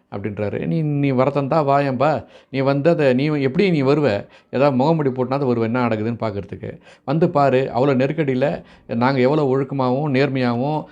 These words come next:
அ, ஒரு, ஒரு நன்னடத்தையோடும் நாங்க அங்க நடந்துக்கிறோன்றத பாரு." நாங்க என்ன சொல்ல வரோம்னா,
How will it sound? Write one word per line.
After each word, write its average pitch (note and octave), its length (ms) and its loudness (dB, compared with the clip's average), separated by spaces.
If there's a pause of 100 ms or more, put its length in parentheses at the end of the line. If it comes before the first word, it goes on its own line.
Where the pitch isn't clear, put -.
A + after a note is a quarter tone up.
(220)
அ, A#2 680 0
ஒரு, A#2 380 -2
ஒரு A#2+ 180 2
நன்னடத்தையோடும் C3 680 0
நாங்க B2+ 200 -2
அங்க A2 160 -6
நடந்துக்கிறோன்றத B2 560 -2
பாரு." A2 500 -6 (280)
நாங்க A#2+ 380 0
என்ன E3 140 0
சொல்ல D3+ 300 0
வரோம்னா, A#2 440 -2